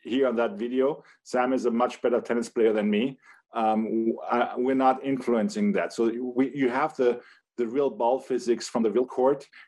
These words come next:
and it's the same thing as in the real court. Um, so there's nothing you can, um, um, um, make it better. The only way you could change around are, are two things. The one is I could make his space, you know,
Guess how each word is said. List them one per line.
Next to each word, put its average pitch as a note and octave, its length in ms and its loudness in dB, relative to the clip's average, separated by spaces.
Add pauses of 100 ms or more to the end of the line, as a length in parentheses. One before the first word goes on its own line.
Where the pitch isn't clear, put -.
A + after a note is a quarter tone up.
(100)
and B2 100 4
it's A#2+ 160 -4
the B2+ 80 0
same C3 280 -2
thing B2+ 220 -2
as A#2 180 -2
in A2+ 80 2
the A2 80 2
real A#2 300 0
court. E2 360 0 (400)
Um, G#2+ 240 0
so C3+ 140 -4
there's C3 240 0
nothing C3+ 400 0
you B2 120 0
can, A#2+ 400 2 (480)
um, A2 280 0
um, A2+ 180 0
um, F2 180 -4 (200)
make B2 260 0
it A2 140 -6
better. A2+ 240 2
The A2 160 -2
only G#3 400 0 (180)
way A#2+ 680 -2 (220)
you A#2 140 2
could G#2 340 0
change B2 500 0
around G#2 580 0 (160)
are, G2+ 180 4 (200)
are G#2+ 80 0
two C3+ 220 -2
things. F#2 480 -4 (400)
The A#2+ 80 0
one C#3+ 300 0
is C3 340 -2 (680)
I C3+ 120 4
could C3+ 260 -6
make C3+ 240 0
his D3+ 320 2
space, - 760 0
you A#2+ 80 0
know, A2 240 -2